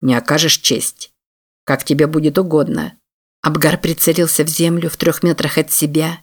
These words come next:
и спустил курок. Раздался грохот выстрела, и вверх взлетели куски земли. "Давай посмотрим, что еще нам подвалило", сказал Питер. Они вытащили второй ящик. В этом лежали десяток магазинов для М шестнадцать,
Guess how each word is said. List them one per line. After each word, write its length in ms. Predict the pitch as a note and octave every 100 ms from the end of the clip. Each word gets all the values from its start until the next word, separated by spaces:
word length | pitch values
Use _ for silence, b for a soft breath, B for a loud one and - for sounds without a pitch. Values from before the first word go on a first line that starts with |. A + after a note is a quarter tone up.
| -
и 60 | F3+
спустил 480 | - D#3+ - D#3
курок. 600 | D#3 - F3+ D#3 - - _ B B
Раздался 540 | - E3 D#3 D#3 E3 E3
грохот 400 | E3 E3+ E3+ F3
выстрела, 640 | F3 F#3+ - F3+ E3+ D#3+ _ _ -
и 120 | D#3+
вверх 300 | D#3+ E3+ F3
взлетели 560 | D3+ D#3+ D#3+ - E3
куски 400 | E3 E3 - -
земли. 580 | D#3 F3+ F3+ E3+ D#3 - _ _ _ _ _ _
"Давай 280 | C#3 C#3+ D3
посмотрим, 640 | C#3+ B2+ E3 E3 C#3+ B2+ -
что 240 | - - D#3+
еще 260 | C3+ D#3+
нам 180 | C#3+ C3
подвалило", 640 | C#3 C#3 D3 D3 B2+ C2 - _ _
сказал 460 | - - D#3 F3 E3
Питер. 520 | - D3 - - - _ _ _
Они 220 | D#3 E3
вытащили 500 | D3+ D3 D#3+ - D#3
второй 380 | - F3+ E3+ D3+
ящик. 640 | D3+ D3+ - - - - _ _ _
В 120 | D3+
этом 260 | E3+ E3+ E3+
лежали 380 | E3 E3 D#3+ E3
десяток 480 | E3 D#3+ D3 D3
магазинов 640 | D#3+ E3 D#3+ D3+ D#3+ D#3 D#3
для 200 | D#3+ D#3
М 100 | D#3+
шестнадцать, 800 | - D#3 - D#3+ E3+ - E3